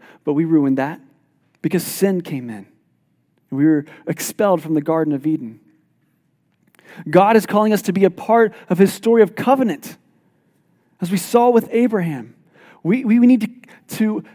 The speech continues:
to have a covenant with God. He is calling us into that. And to be a part of his commitment, as we saw with Joseph last week. Today, it's the same.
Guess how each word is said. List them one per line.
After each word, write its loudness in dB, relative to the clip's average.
to 2
have 0
a 2
covenant -2
with -6
God. 0
He 0
is -4
calling -6
us -6
into -6
that. -4
And 0
to -6
be 4
a 4
part 2
of 2
his 0
commitment, -2
as -4
we -2
saw -2
with 0
Joseph -6
last -10
week. -12
Today, -6
it's -16
the -18
same. -10